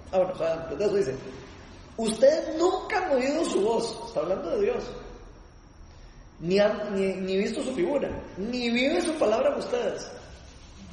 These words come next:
Y su palabra es la Escritura. No viven ustedes, viven su mente, pero no en el corazón. Y son dos cosas diferentes. <laughs> Conocer la palabra y vivir,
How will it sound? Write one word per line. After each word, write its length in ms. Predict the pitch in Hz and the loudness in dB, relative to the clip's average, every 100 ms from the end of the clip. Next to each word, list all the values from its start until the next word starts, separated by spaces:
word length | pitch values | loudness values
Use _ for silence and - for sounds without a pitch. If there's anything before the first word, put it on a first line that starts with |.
| - - | -16 -10
Y 80 | 156 | -8
su 120 | 160 | -6
palabra 400 | 151 143 156 269 | -2 0 4 4
es 60 | 349 | 4
la 160 | 294 | 2
Escritura. 500 | - - - 226 208 - - - - - - - - - | 0 -6 -4 0 0 -2 -8 -14 -16 -16 -16 -16 -18 -14
No 140 | 160 185 | -8 -6
viven 300 | 294 302 185 | -4 -6 -6
ustedes, 340 | 175 269 302 - - - - - - - - - - | -4 -4 -4 -8 -14 -16 -16 -18 -18 -20 -20 -20 -18
viven 320 | 165 151 226 370 | -6 -2 -2 -2
su 80 | |
mente, 360 | 294 233 185 - - - - - - - - - - - - - - - - - - - - - - | -4 -4 -4 -8 -14 -16 -18 -18 -18 -18 -18 -18 -16 -16 -16 -18 -18 -18 -18 -18 -18 -20 -20 -20 -10
pero 160 | 147 139 | -4 -2
no 140 | 135 | -2
en 140 | 156 214 | -4 -6
el 60 | |
corazón. 400 | 214 156 135 147 - - - - - - - - - - - - | -4 -4 -4 -8 -12 -16 -20 -20 -20 -20 -20 -20 -20 -20 -20 -18
Y 200 | - 113 | -14 -12
son 140 | 110 131 | -10 -10
dos 100 | - | -8
cosas 220 | 175 202 | -6 -4
diferentes. 400 | 196 - 175 170 - - - - | -6 -6 -6 -8 -14 -18 -20 -10
<laughs> 420 | 208 214 175 - - | -8 -8 -10 -12 -6
Conocer 680 | 139 123 151 196 202 - - | -6 -2 0 0 -2 -8 -4
la 120 | 196 | -4
palabra 340 | 233 208 196 214 | 0 0 0 -2
y 440 | 165 - - - | -6 -8 -14 -10
vivir, 680 | 123 139 175 - - - | -4 2 2 0 -8 -12